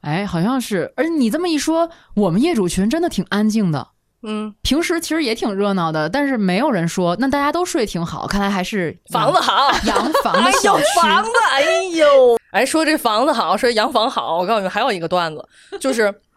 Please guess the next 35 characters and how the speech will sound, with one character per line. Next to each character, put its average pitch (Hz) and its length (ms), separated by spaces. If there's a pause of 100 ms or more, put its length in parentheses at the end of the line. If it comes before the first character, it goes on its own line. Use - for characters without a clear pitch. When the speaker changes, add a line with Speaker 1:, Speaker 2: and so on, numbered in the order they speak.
(280)
Speaker 2:
我 190 140
后 220 140
来 254 160
就 262 100
是 233 240
两 175 180
点 233 220
半 185 420 (240)
被 208 120
摇 185 120
醒 185 160
以 180 80
后， 175 240
我 143 100
就 156 120
不 175 100
敢 170 160
睡 220 240
了， - 240
我 151 100
就， 175 380 (340)
就 - 140
开 180 160
始 175 100
刷 202 220
网 175 180
上 151 80
的 175 80
新 208 160
闻。 165 120
Speaker 1:
等 175 140
待 196 180
着 170 120
余 165 160
波。 202 400